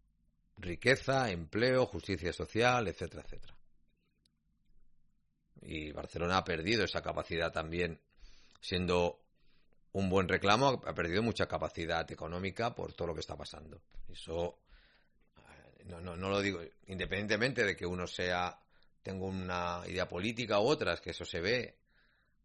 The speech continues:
a nivel económico. Se ve claramente. Y nosotros estamos en Barcelona.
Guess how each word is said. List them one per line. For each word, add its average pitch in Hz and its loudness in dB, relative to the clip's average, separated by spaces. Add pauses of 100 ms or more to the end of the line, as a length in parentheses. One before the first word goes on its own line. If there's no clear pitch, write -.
(360)
a 92 -2
nivel 92 4
económico. 85 -4 (1500)
Se - -10
ve 90 2
claramente. 85 2 (760)
Y 87 -4
nosotros 82 -2
estamos 90 -2 (1300)
en - -6
Barcelona. 78 -4